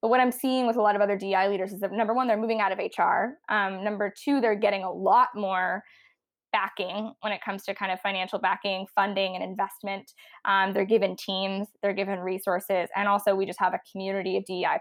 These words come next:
practitioners who are no longer doing this work in a silo. So we have other people to lean on and to collaborate with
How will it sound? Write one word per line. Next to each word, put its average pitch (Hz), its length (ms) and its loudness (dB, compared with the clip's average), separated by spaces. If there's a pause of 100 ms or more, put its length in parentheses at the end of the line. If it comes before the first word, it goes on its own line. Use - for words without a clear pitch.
practitioners 190 580 -6
who 202 60 -2
are 180 80 2
no 185 180 0
longer 185 240 -4
doing 180 260 -4
this 202 140 -10
work 185 200 -2
in - 80 -6
a - 40 -6
silo. 220 560 4
So 220 220 2
we 190 260 -4
have - 200 2 (100)
other 208 260 6
people 196 520 -2
to 202 100 0
lean 196 300 -4
on 185 300 -2
and 190 120 -8
to 202 80 -10
collaborate 202 560 2
with 196 160 -2